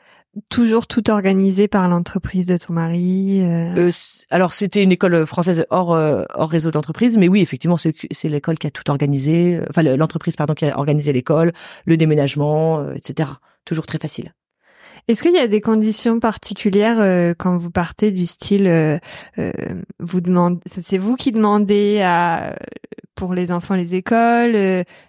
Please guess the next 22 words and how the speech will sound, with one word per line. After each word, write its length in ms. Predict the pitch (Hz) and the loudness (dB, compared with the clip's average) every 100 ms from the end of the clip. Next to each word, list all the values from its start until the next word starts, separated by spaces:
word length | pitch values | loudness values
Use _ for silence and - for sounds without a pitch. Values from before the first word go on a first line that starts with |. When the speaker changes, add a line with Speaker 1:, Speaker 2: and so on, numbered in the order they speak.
| - | -10
Speaker 1:
euh, 140 | 180 180 | -6 -6
c'est 160 | - | -8
vous 80 | 180 | -10
qui 160 | 180 185 | -4 0
demandez 340 | 180 180 175 | 2 0 0
les 140 | 165 170 | -2 0
logements, 640 | 180 190 208 233 233 240 - - | 0 0 2 2 2 0 -4 -4
ou 80 | 202 | 0
est-ce 160 | 202 - | 0 0
que 80 | 247 | 0
c'est 180 | 214 | 0
d'office, 800 | 180 233 240 - 240 - - - - | 2 0 0 -2 -2 -4 -12 -16 -2
quand 320 | 208 190 - | 0 0 0
on 140 | 185 180 | 0 2
est 80 | |
expatrié, 760 | 190 - 214 - 220 208 214 247 | 0 -2 -4 -2 -2 2 2 2
euh, 400 | 220 175 175 170 - - _ | 2 2 2 0 -4 -12 _
on 80 | 190 | 0
nous 140 | 190 | 0
fournit 340 | - 214 190 190 | 0 0 0 0
tout 120 | - | -2
ça ? 240 | - 165 | -4 -4